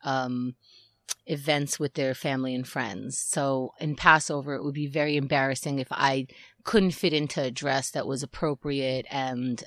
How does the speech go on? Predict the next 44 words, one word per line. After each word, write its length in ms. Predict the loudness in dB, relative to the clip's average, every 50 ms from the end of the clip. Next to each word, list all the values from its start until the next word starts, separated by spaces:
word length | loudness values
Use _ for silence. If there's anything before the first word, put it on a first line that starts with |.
| -8 -4
made 260 | 0 2 2 2 2
me 120 | 0 -2
look 240 | -2 -2 -4 -2 0
nice, 360 | 0 2 4 4 2 2 0 -4 -10 -20 -16 -6 0
but 100 | 4 4
at 80 | 4 4
the 60 | 2 -2
same 220 | 2 2 2 2
time, 240 | 2 -2 -2 0 0
don't 200 | 0 -2 -2 -2
be 80 | -2 -4
sexy, 380 | 0 0 -2 -2 -2 -4 -4
but 120 | 0 0 0
at 80 | 0
the 80 | 0 -2
same 220 | -4 -4 -4 -4
time, 260 | -2 -2 -2 -2 -2 -2
look 160 | -4 -4 -2
good, 300 | -2 0 0 0 -2 -2
but 120 | -4 -2
not 260 | 0 2 2 2 0 0
too 180 | 0 0 0
good 240 | 0 0 -2 0 0
that 160 | 0 -2 -4 -4 -10 -18 -18 -14 -4 -2
a 80 | -2
guy's 300 | 2 4 6 4 4 2
gonna 180 | 0 -2 -2 -2
flirt 300 | -2 2 4 4 4 4
with 160 | 0 0 0
you 80 | 0 0
because 340 | 0 -2 0 0 -2 -2 2
that's 240 | 2 2 2 0
whore-like. 580 | -2 2 4 4 6 4 4 4 2 2 2 -2
So 140 | -4 -4 -4
make 220 | -4 -4 -4 -2
sure 200 | -2 -2 0 0
that, 140 | -2 -2 -4 -6 -14 -14 -12 -6
so 100 | -4 0
there's 80 | 2
a 40 | 4
lot 240 | 6 8 10 8 8
of 180 | 6 2 -2 0
balancing, 720 | 2 4 4 4 4 2 0 -2 -4 -2 -2 -2 -2 0
like, 360 | 0 0 0 0 -2 -4 -8